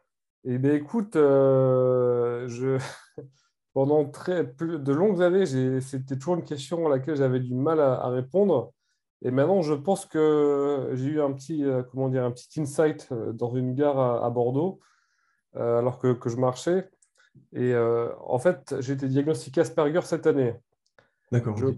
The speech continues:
Speaker 1: et je pense que le vêtement, euh, m'a permis à la fois de m'adapter dans le, m'adapter aux environnements dans lesquels je me trouvais,
Speaker 2: Mhm.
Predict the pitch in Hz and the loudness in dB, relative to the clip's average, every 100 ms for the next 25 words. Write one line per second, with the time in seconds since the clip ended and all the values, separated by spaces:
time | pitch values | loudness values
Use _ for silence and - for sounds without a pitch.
0 | 101 87 87 131 120 131 135 185 185 - | -4 -6 -2 -2 -2 -2 0 0 -2 -4
1 | 147 147 143 143 160 170 202 160 143 127 | 0 2 2 0 2 2 2 -2 -6 -4
2 | 123 123 120 120 120 117 113 110 107 76 | -2 -2 -2 -2 -2 -2 -4 -6 -8 -10
3 | - 50 - 50 - 127 - 143 139 160 | -14 -16 -18 -14 -8 -6 -2 0 2 2
4 | 147 143 135 156 139 143 147 135 - 165 | 4 2 2 0 2 0 0 -2 -2 -2
5 | 156 131 - _ _ - 110 - - _ | -2 -6 -18 _ _ -20 -20 -20 -20 _
6 | _ _ _ _ _ _ 123 120 120 120 | _ _ _ _ _ _ -4 -2 0 -2
7 | 117 117 113 110 113 113 _ _ _ _ | 0 0 -2 -4 -10 _ _ _ _ _
8 | _ _ 127 135 131 - 156 147 135 135 | _ _ 0 0 0 -2 0 2 2 2
9 | 139 156 147 131 131 139 127 127 - 127 | 2 2 4 2 2 -4 -4 -4 -6 0
10 | 135 196 202 _ _ _ - 107 | 0 0 -4 _ _ _ -6 -4